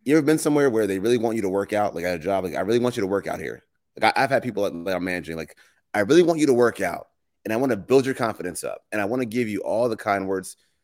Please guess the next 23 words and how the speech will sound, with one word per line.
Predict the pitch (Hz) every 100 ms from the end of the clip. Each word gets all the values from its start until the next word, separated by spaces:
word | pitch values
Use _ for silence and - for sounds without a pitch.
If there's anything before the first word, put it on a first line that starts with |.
| _ -
to, | - 110
eh, | 87 -
like, | - 104
bring | 82 107 131
that | 120 98
out | 95
of | 82
you. | - 50
Like, | 82
I'm | 92
trying | - 120
to | 110
really | 110 98
build | 82 117 127 127
you | 127 113
up, | 104
build | 101 98
your | 107
confidence | 98 92 80 80
up." | 65 62 _ _ _ _ -
I | 95
feel | - 156
like | 151 131 107 -